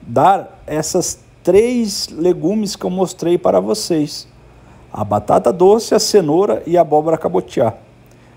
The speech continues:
Um deles, creio eu, que eles vão gostar. Os pinchers mesmo,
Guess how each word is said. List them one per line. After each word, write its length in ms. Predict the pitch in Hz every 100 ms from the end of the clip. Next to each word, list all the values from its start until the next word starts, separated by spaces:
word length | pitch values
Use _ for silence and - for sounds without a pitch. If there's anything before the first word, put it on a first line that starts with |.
| - -
Um 280 | 196 302 302
deles, 600 | 147 180 220 151 107 -
creio 440 | - 156 190 147
eu, 120 | 139
que 140 | 160 196
eles 200 | 202 127
vão 200 | 117 165
gostar. 580 | 220 226 113 98 101 - - - - - -
Os 280 | 226 -
pinchers 680 | - - 196 294 - 120 104
mesmo, 500 | 113 143 208 139 101